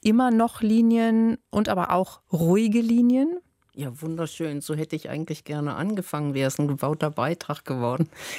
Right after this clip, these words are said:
Speaker 2: Äh, es ist genau das, äh, was fragt man sich? Ist das so eine Art Stillleben oder was ist denn noch Linie? Und die heute fünfundfünfzigjährige war vorher Professorin für Zeichnung in Bremen und sie ist inzwischen Professorin für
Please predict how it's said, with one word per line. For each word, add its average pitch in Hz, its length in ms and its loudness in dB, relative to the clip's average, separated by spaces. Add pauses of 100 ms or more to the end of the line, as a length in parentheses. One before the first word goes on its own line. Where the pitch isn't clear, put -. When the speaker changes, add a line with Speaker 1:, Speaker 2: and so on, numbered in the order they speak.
(160)
Speaker 2:
Äh, 143 420 2
es - 100 0
ist - 180 -2
genau 185 300 4
das, - 380 -2
äh, 139 400 0
was 160 160 -4
fragt - 300 -2
man 147 180 2
sich? - 260 -4
Ist 160 300 -2
das 170 120 0
so 170 100 0
eine 156 180 2
Art 127 180 -4
Stillleben 196 720 0
oder 160 380 0 (120)
was - 440 -4
ist - 320 -4
denn 202 120 4
noch 143 220 0
Linie? 117 460 2 (420)
Und 143 520 0
die 139 180 2
heute 147 300 0
fünfundfünfzigjährige 160 1300 0 (240)
war 147 240 0
vorher 170 480 2
Professorin 151 840 0
für 123 220 0
Zeichnung 185 720 0
in 120 200 2
Bremen 107 500 0 (260)
und 151 200 4
sie 139 120 0
ist - 260 -2
inzwischen 135 720 0
Professorin 165 1080 0
für 147 380 0